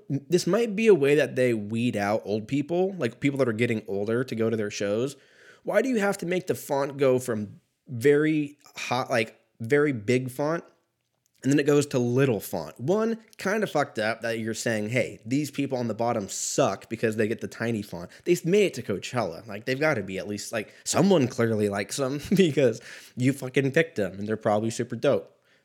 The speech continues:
for if you're, if you're into that kind of music. Second all, um, second all, second of all, I don't even think that. I think I'm just fucking making up words and phrases today. Um,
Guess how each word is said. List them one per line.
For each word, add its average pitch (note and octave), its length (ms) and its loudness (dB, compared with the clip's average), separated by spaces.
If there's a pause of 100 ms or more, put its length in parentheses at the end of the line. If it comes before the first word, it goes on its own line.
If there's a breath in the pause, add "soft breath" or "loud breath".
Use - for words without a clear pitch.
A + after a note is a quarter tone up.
for A#2 240 4
if A#2 180 0
you're, A#2+ 280 0
if A#2 160 0
you're B2 200 -4
into B2+ 220 2
that A2+ 220 -2
kind A2 160 -4
of A2+ 80 -4
music. B2 360 -4 (520 soft breath)
Second - 360 0
all, B2+ 480 2
um, G#2+ 420 0
second D3 340 -2
all, D2+ 360 -6
second G3 360 0
of A2+ 140 -2
all, F#2 320 -2 (300)
I - 60 -16
don't G2 80 -10
even F#2 140 -8
think F#2+ 200 -12
that. G#2 180 -6
I C3 60 -6
think D#3+ 100 -2
I'm E3+ 60 -4
just - 180 -8
fucking F#2 460 -4
making A#2+ 280 -6
up G2 140 -8
words B2 240 -4
and F#2 140 -8
phrases A#2+ 420 -8
today. - 300 -10 (580 soft breath)
Um, G#2+ 600 -4